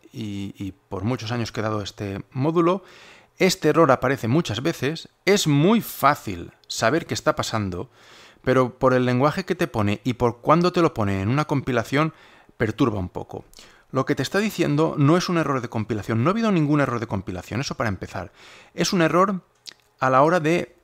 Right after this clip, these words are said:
enlazar, de montar. L D returned uno exit status,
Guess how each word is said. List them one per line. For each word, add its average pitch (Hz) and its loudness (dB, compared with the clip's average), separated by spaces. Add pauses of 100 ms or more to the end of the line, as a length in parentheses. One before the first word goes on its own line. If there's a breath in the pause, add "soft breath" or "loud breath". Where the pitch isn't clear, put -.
(140)
enlazar, 113 0
de 110 -2
montar. 117 -2 (160)
L 151 0
D 160 -2
returned 143 -2
uno 151 0
exit - -8
status, 151 -4